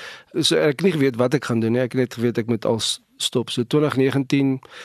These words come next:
het die Here my gelei om 'n musical te skep wat toe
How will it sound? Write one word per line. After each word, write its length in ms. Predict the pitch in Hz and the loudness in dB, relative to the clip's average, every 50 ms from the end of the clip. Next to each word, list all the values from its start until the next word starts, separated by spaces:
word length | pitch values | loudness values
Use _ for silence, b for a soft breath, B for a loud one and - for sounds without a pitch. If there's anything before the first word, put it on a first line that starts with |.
| B B B B B _ | B B B B B _
het 240 | - 190 170 139 127 | -4 -2 0 0 2
die 160 | 127 131 127 | 2 2 2
Here 120 | 131 131 131 | 2 2 2
my 120 | 131 131 | 2 0
gelei 300 | 123 131 127 120 123 127 | 2 0 0 2 2 2
om 60 | 127 | 2
'n 120 | 127 123 123 - | 2 0 0 0
musical 680 | 117 120 135 147 156 151 160 - - 131 120 117 113 110 - | 2 2 4 4 4 2 0 2 2 0 0 0 -2 -4 -4
te 100 | - 131 | -2 0
skep 460 | - - - - 160 170 - _ - - _ _ _ _ _ _ _ | 0 2 2 0 -2 -2 -4 _ -20 -20 _ _ _ _ _ _ _
wat 280 | - 120 117 127 123 113 _ _ | -6 0 0 0 0 0 _ _
toe 460 | _ - 139 135 135 131 131 127 123 | _ 0 2 2 4 2 2 0 0